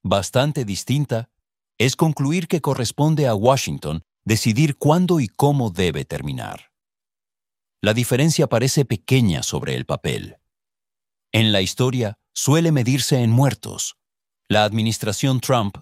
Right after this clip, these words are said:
observa hoy el hemisferio occidental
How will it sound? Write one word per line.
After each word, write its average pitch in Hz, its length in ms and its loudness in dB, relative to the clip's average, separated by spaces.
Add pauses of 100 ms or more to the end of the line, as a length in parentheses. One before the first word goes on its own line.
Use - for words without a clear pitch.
observa 147 500 2
hoy 147 200 2
el 131 100 0
hemisferio 123 580 2
occidental 73 840 -2